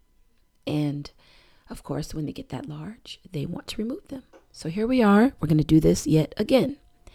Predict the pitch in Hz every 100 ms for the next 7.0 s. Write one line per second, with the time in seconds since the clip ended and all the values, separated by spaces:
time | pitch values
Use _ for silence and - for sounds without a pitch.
0 | - - - - _ - 160 147 147 -
1 | 151 139 175 170 - - - 147 285 -
2 | 214 220 180 151 - 156 156 151 160 147
3 | - - 165 165 156 - - - - -
4 | - - - - - - - 139 190 -
5 | 147 131 - - - 180 175 143 143 139
6 | 127 139 - 131 - 131 120 135 131 -